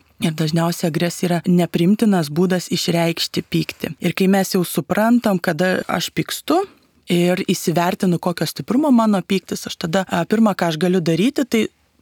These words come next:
pajusti viduj, kad aš pykstu, e, galbūt netgi įvardinti, kokie pojūčiai mano kūne vyksta. Ar čia, tarkim, krūtinės srity karšta, ar mano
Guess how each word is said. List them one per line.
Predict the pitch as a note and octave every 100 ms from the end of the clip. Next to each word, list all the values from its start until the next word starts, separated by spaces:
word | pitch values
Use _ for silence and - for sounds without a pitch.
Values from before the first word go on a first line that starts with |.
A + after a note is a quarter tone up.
| -
pajusti | F#3+ F#3+ A#3+ - -
viduj, | F#3+ E3 C#3+ F#3+ D4 G4 - _
kad | G3+ F#3+
aš | F#3+
pykstu, | - F3 - - F#3+ E4 -
e, | -
galbūt | E3+ F#3 F3 A#3
netgi | A3 G3+ F#3 G3+ G3
įvardinti, | - F3+ F3+ G3+ G3 A3 F#3+ F3+
kokie | - F3+ G3
pojūčiai | - E3 F3 - G3
mano | F#3 F3
kūne | E3 - D#3 D#3+ F3+
vyksta. | B3 - - D#4
Ar | - E3
čia, | - F#3 E3+ E3 -
tarkim, | - F3 E3 F#3 E3+ E3
krūtinės | - D#3+ - F#3 F3 -
srity | E3+ - -
karšta, | - F3 G#3+ A#3 - - A3 A3
ar | - D#3
mano | D#3 E3+ F3